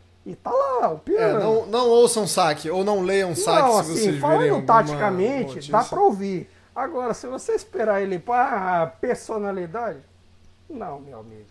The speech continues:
Speaker 1: É,
Speaker 2: É, eu lembro que teve
Speaker 1: não
Speaker 2: uma
Speaker 1: perca
Speaker 2: Copa do
Speaker 1: seu
Speaker 2: Mundo, eu
Speaker 1: tempo.
Speaker 2: não lembro se foi, se foi dois mil e vinte e dois, dois mil e dezoito, não lembro qual foi. Mas o Saki, ele até falou uns negócios legais assim de análise tática, mas é o que você tá falando mesmo, né? É, o-, opinião que foge da bola.
Speaker 1: Não, opinião f-
Speaker 2: Não escutem, não leiam.
Speaker 1: Opinião que foge da bola, esquece. Você tem que saber filtrar o que presta e o que não presta.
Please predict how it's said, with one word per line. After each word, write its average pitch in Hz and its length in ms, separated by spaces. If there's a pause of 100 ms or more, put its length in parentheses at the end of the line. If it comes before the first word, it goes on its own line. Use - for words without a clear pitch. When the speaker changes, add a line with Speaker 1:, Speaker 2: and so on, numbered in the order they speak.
(260)
Speaker 1:
É, 226 60
Speaker 2:
É, 220 400
eu 214 80
lembro 240 240
que - 80
teve 233 240
Speaker 1:
não 208 80
Speaker 2:
uma 214 100
Speaker 1:
perca 214 180
Speaker 2:
Copa - 180
do - 60
Speaker 1:
seu 214 140
Speaker 2:
Mundo, 170 140
eu 175 60
Speaker 1:
tempo. 185 120
Speaker 2:
não 175 100
lembro 175 160
se 160 160
foi, 147 640
se - 140
foi 151 160
dois 143 160
mil 143 120
e - 20
vinte 143 160
e - 20
dois, 147 180
dois 147 120
mil 143 100
e 143 40
dezoito, 143 380
não 208 100
lembro 147 200
qual 131 180
foi. 131 200
Mas 143 180
o 160 80
Saki, 175 260
ele 196 140
até 202 160
falou 208 300
uns 180 80
negócios 196 320
legais 185 240
assim 160 180
de 165 60
análise 165 320
tática, 135 360
mas 139 160
é 139 60
o 147 80
que 147 60
você 156 80
tá 151 120
falando 135 360
mesmo, 123 180
né? 123 140 (240)
É, 127 380 (420)
o-, - 20
opinião 147 560
que 147 100
foge 139 280
da 139 100
bola. 135 300
Speaker 1:
Não, 247 140
opinião 226 360
f- 175 140
Speaker 2:
Não 269 180
escutem, 240 380
não 226 180
leiam. 196 360
Speaker 1:
Opinião 277 300
que - 60
foge 202 340
da 180 140
bola, 202 260
esquece. 214 360
Você 214 100
tem 202 160
que - 80
saber 233 320
filtrar 311 840
o 302 100
que 302 140
presta 240 420
e 359 40
o - 20
que - 120
não 381 120
presta. 180 420